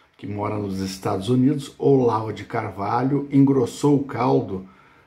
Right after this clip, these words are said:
em relação à jornalista Thaís Oyama.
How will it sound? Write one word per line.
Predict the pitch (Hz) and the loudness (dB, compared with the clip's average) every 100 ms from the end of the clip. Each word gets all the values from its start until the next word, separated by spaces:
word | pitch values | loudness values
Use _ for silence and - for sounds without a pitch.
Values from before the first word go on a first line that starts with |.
| _ - | _ -12
em | |
relação | 98 110 110 95 - 117 120 127 - | -6 -4 -4 -6 0 2 2 0 -2
à | 117 110 107 98 | -4 -4 -6 -6
jornalista | - 123 143 135 107 95 107 120 - - 127 120 113 107 101 95 95 - | -4 2 4 4 0 -4 -6 -8 -12 -8 -4 -4 -4 -4 -4 -4 -4 2
Thaís | 127 131 139 - - | 4 4 2 -2 -8
Oyama. | - 120 135 156 117 95 | -4 2 4 4 2 -2